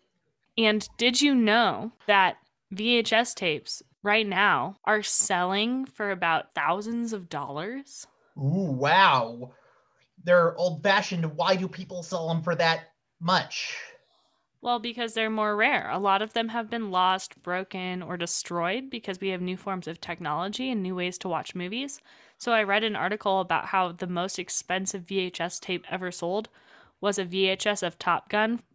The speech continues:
Speaker 1: an original one from the nineteen eighties, and it sold for eight thousand two hundred dollars. Can you believe that?
Speaker 2: Yes.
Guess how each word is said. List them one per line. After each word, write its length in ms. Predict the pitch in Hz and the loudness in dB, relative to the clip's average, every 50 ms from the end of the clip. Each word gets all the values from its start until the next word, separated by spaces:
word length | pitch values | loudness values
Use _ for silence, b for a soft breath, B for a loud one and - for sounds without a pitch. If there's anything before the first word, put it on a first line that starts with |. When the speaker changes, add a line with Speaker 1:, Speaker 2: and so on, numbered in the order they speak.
| _ _ _ - | _ _ _ -2
Speaker 1:
an 120 | 208 208 208 | 0 0 2
original 480 | 190 190 208 226 214 208 202 196 185 | 2 4 2 2 2 0 -2 -2 -2
one 220 | 180 175 170 170 175 | 0 0 -2 -2 -4
from 180 | - 190 180 | -6 -6 -6
the 60 | 180 | -4
nineteen 480 | 180 180 180 190 196 196 - 202 190 180 | -2 -2 -2 -4 -4 -6 -8 -8 -8 -6
eighties, 580 | - - 190 202 180 170 160 156 165 - - - b b b b b b b b b b b b b b | -4 -4 -4 -2 -2 -2 -2 -2 -4 -4 -6 -8 b b b b b b b b b b b b b b
and 100 | 208 190 | -4 -4
it 120 | - - | -4 -6
sold 240 | - - 185 190 - | -6 -4 -4 -6 -4
for 200 | - 240 214 - | -4 -6 -6 -4
eight 240 | - 170 185 160 - | -4 -4 -4 -2 0
thousand 500 | - 190 180 180 180 180 190 185 185 175 | 0 2 2 2 0 0 -4 -4 -4 -4
two 160 | - 202 190 | -4 -2 -2
hundred 320 | 185 185 175 170 165 156 160 | -2 -2 -2 -4 -4 -2 -2
dollars. 520 | 151 147 - - - - - - - - _ _ _ _ | 0 -2 -2 -4 -8 -14 -14 -14 -14 -16 _ _ _ _
Can 160 | - - 208 202 | -8 -4 -2 0
you 100 | 214 214 | 0 2
believe 420 | 214 226 202 180 160 175 175 - | 2 2 0 0 -2 -4 -6 -4
that? 320 | - 208 220 233 247 240 - _ _ _ _ _ _ - | -4 -2 -2 -2 -4 -6 -10 _ _ _ _ _ _ 6
Speaker 2:
Yes. 960 | 202 208 175 156 135 - - - - - - - - - - - - - | 6 6 6 6 2 -4 -8 -8 -8 -8 -8 -8 -10 -10 -10 -12 -12 -14